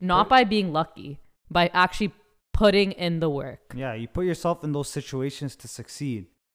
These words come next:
Speaker 3: What
Speaker 1: Everybody
Speaker 3: are you willing to sacrifice?
Speaker 1: everybody seems lucky when you're looking at them from the other side. Yet you, when you put yourself in their shoes, you're like, "Damn, like, these people work."
Speaker 2: Yeah,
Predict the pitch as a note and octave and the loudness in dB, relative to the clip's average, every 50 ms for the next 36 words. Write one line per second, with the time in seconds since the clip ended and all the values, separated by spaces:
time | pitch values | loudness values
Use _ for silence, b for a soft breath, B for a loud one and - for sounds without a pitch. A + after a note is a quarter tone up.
0 | _ _ - G#3 A3 C4+ - - D#3+ F3 F3+ F#3 F3+ E3 D3+ - D#3+ D#3 F3+ - | _ _ 2 4 4 6 6 6 4 4 2 2 0 -2 -4 -4 -4 -6 -6 -6
1 | D3 - - A#2 A2 G#2+ - - _ - G3+ G#3+ A#3+ C4 C4+ D4 C#4+ C4+ - - | -10 -12 -10 -10 -10 -10 -12 -16 _ 0 2 4 4 4 4 4 4 2 2 0
2 | A#3 A3 A3+ A3+ A3 F3 F#3 F#3 G3 - G3 G3 F3+ F3 F3 F3+ F3 F3 E3+ F3+ | 0 2 2 0 0 0 0 -2 -2 -2 -4 -4 -2 -2 -2 0 0 0 0 0
3 | F3+ - G3 F#3 F3+ F3 - F3 E3+ F#3 E3+ E3+ D#3+ D#3 E3 D#3+ E3 D#3+ D#3 - | -2 -2 -4 -4 -6 -4 -6 -6 -6 -6 -6 -6 -6 -6 -4 -4 -4 -6 -4 -2
4 | E3 D#3+ D#3 D3 D3+ D3 - F3 F3+ F3 E3+ - F#3+ E3+ E3+ - - F3+ F#3+ G3 | 0 0 0 0 -2 -6 -4 0 0 2 2 0 -2 -4 -6 -6 -4 -4 -2 -2
5 | G3+ F#3 - G#3+ - - _ - B3 A#3+ - - - F#3 F3 F#3 F#3 F3+ - - | 0 0 0 -2 -2 -6 _ -4 -4 -4 -2 0 2 4 4 4 2 0 -4 -6
6 | F#3 F3+ F3 D3+ E3 E3 E3+ F#3 F#3 - - - E3+ D#3+ E3+ G3+ B3 A3+ F3+ F3+ | -4 -4 -2 -2 0 2 2 2 0 -2 -4 -6 -4 -2 0 0 0 0 0 0
7 | E3+ E3+ D#3+ D#3 D#3 D3 - _ _ _ - - D3+ E3+ D3+ C#3 - - - D#3 | 0 2 2 0 -2 -4 -6 _ _ _ -20 -14 -8 -8 -8 -6 -8 -10 -14 -18
8 | - _ _ _ _ _ _ _ _ _ _ _ _ - F3 E3+ D#3+ D3+ - - | -20 _ _ _ _ _ _ _ _ _ _ _ _ -4 -2 -2 -2 -4 -6 -10
9 | - F#3 E3 F#3 G3 F3 - - G3 E3+ - - F3 E3 D#3 - - - E3 D#3+ | -8 -6 -4 -4 -4 -4 -4 -8 -10 -8 -4 -2 -2 -2 -2 -4 -10 -12 -12 -6
10 | D#3 D#3 D3+ D3+ - - - _ - - _ _ _ _ _ _ _ _ _ _ | -4 -4 -4 -4 -6 -10 -16 _ -20 -20 _ _ _ _ _ _ _ _ _ _
11 | D3+ D#3+ E3+ D#3 C3 | 0 2 2 2 0